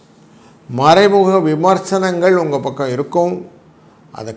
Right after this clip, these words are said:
கண்டுக்காதே இருந்தா நல்லது. உங்க கருத்தை கவனத்தோட சொல்லிட்டீங்கன்னா, எவ்வளோ தூரம் விவேகமாக நீங்க ஹேண்டில் பண்றீங்களோ, அவ்வளோ தூரம் உங்களுக்கு சக்ஸஸ் ஸ்டோரி இருக்கக்கூடிய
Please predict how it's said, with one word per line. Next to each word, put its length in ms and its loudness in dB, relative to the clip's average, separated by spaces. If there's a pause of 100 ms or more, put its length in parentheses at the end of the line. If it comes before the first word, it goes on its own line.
கண்டுக்காதே 580 -4
இருந்தா 240 -10 (140)
நல்லது. 360 -8 (1000)
உங்க 280 4 (140)
கருத்தை 580 6 (720)
கவனத்தோட 1080 4
சொல்லிட்டீங்கன்னா, 680 -2 (1160)
எவ்வளோ 460 4
தூரம் 280 4
விவேகமாக 960 6
நீங்க 180 -2 (320)
ஹேண்டில் 360 -2
பண்றீங்களோ, 560 -6 (460)
அவ்வளோ 260 4 (120)
தூரம் 240 2
உங்களுக்கு 360 -2
சக்ஸஸ் 360 -2
ஸ்டோரி 400 0
இருக்கக்கூடிய 500 -4